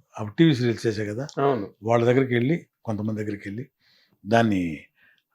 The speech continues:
Speaker 1: మొత్తం ఆ సీన్స్ మొత్తం తెలంగాణ స్క్రిప్ట్కి అనువదించుకొని, ఆ తెలంగాణ స్క్రిప్ట్కి నేను మాట్లాడి అది ప్రాక్టీస్ చేసి ఈ క్యారెక్టర్ చేస్తాను. "అదేంటయ్యా నాలుగు సీన్లు వేషం చేస్తానంటావు,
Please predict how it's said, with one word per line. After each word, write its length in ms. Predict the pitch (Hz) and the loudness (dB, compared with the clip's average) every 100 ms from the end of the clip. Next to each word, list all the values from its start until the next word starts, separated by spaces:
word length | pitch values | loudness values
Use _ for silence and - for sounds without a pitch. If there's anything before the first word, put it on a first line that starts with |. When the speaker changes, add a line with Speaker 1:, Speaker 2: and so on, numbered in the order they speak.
| _ _ - | _ _ -2
Speaker 1:
మొత్తం 360 | 117 117 - 139 | 0 2 4 6
ఆ 120 | 113 | 4
సీన్స్ 320 | - 160 139 | 2 0 0
మొత్తం 180 | 143 139 131 | 0 2 4
తెలంగాణ 300 | 139 139 123 | 4 4 2
స్క్రిప్ట్కి 720 | 101 135 120 - 101 82 73 - _ _ _ _ _ - | -2 -4 -6 -6 -8 -6 -8 -16 _ _ _ _ _ 0
అనువదించుకొని, 640 | 127 127 123 - 135 175 - _ _ _ _ _ _ - | 2 4 2 0 0 0 -4 _ _ _ _ _ _ -12
ఆ 20 | - | -2
తెలంగాణ 440 | - 131 151 147 | 6 6 8 4
స్క్రిప్ట్కి 640 | 127 135 123 120 104 90 | 2 -2 -2 -2 -2 -4
నేను 200 | 85 92 | -6 -6
మాట్లాడి 600 | 87 98 120 131 127 165 _ _ _ _ _ _ _ _ _ | -2 2 2 4 2 0 _ _ _ _ _ _ _ _ _
అది 440 | 104 101 98 90 87 | -6 -2 0 0 -2
ప్రాక్టీస్ 540 | - 113 - 131 - | 0 -2 0 -4 -2
చేసి 300 | 127 - 180 - _ _ _ 113 | -4 -4 -8 -10 _ _ _ -6
ఈ 80 | |
క్యారెక్టర్ 380 | 123 123 143 143 | -2 0 2 6
చేస్తాను. 280 | 135 120 127 - - - | 6 4 0 -6 -14 -2
"అదేంటయ్యా 440 | 147 147 156 151 | 0 2 2 2
నాలుగు 300 | 147 135 151 | 2 4 4
సీన్లు 200 | 135 151 | 4 2
వేషం 240 | 147 135 | 2 2
చేస్తానంటావు, 600 | 143 135 143 135 131 127 | 0 0 0 0 0 -2